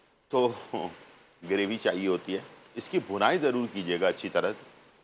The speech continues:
ताकि मसाला और टमाटर और सारी चीज़ें आपस में यकजा हो जाएं। उसके बाद फिर आप इसमें थोड़ा सा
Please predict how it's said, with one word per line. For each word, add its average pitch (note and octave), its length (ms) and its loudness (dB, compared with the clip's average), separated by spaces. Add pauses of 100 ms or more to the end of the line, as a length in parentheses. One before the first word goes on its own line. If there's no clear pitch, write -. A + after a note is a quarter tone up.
(260)
ताकि G#2+ 200 -6
मसाला G#2 520 4
और F#2+ 280 4
टमाटर F#2+ 440 0
और F2+ 240 4 (300)
सारी G2 200 0
चीज़ें F#2 240 -8
आपस E2 360 0
में F2 120 -10 (720)
यकजा F2 440 -2
हो E2+ 140 0
जाएं। D#2+ 140 -6 (220)
उसके D#3 300 -2 (100)
बाद C3 200 4
फिर C3 220 -4
आप F#2 160 2
इसमें F2+ 260 -10
थोड़ा F#2 160 -2
सा G2+ 80 -8